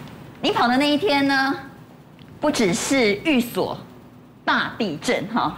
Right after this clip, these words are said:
连马英九都特别，那时候是法务部长，去巡查到底监狱有哪些漏洞。那一天对台北看守所而言，被称为持锁日，是不是还有一个牌子挂在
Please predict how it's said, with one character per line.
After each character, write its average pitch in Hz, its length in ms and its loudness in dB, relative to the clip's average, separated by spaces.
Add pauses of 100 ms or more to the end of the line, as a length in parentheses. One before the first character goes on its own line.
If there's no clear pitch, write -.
连 196 140 2
马 240 220 2
英 269 240 0
九 214 140 -2
都 170 120 -2
特 - 280 0
别， 165 200 -2
那 190 100 -2
时 - 100 -4
候 175 60 0
是 196 100 -4
法 - 180 -4
务 160 40 -2
部 185 180 -2
长， 131 240 -2 (160)
去 214 180 0
巡 196 280 2
查 247 200 0
到 196 140 0
底 151 80 -6
监 220 200 0
狱 214 80 2
有 175 100 0
哪 180 180 -2
些 208 220 2
漏 208 260 0
洞。 202 220 -2 (540)
那 359 120 2
一 349 100 2
天 339 200 0
对 277 120 0
台 247 140 -2
北 233 100 0
看 - 180 -2
守 208 140 -2
所 202 180 -2
而 127 180 0
言， 160 200 -2
被 202 140 -2
称 196 160 -2
为 175 100 -2
持 190 400 0
锁 - 420 0
日， 220 280 0 (800)
是 - 180 -2
不 359 40 6
是 403 120 2
还 349 100 4
有 226 60 4
一 160 40 0
个 180 60 0
牌 143 360 -2
子 165 300 0 (140)
挂 185 220 2
在 175 400 0